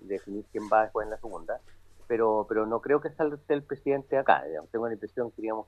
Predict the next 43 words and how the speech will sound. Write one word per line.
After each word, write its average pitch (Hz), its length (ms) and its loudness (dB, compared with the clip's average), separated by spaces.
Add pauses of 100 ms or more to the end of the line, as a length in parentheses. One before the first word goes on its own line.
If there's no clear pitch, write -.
que 101 60 -12
Yasna 110 280 2
Proboste 107 400 0
tiene 104 400 -8
más 120 200 0
probabilidades 135 880 2
en 120 100 -12
este 117 240 -6
rato. 78 300 -4 (500)
Y 107 100 -8
por 139 120 0
otra 156 160 -2
parte, 170 640 4
lo 127 100 -2
mismo, 135 400 -2
si 113 80 -8
es - 120 -12
que 107 320 -2 (420)
Lavín 131 300 4
gana, 147 360 6 (1040)
que 107 120 -4
creo 113 180 2
que 117 80 2
debería, 107 300 4 (160)
sería 110 240 2
en 120 80 2
el 110 120 0
escenario 110 480 2
que, 107 200 -4 (240)
que 95 80 -8
tengan 117 560 0
una, 101 220 0 (440)
no 117 380 4
una 139 180 4
mala 135 200 6
votación, 113 500 2
o - 20 -6
sea, 98 140 -6
sobre 131 260 2
un 131 80 -2
millón 127 220 -2
de 131 80 2
votos 117 380 0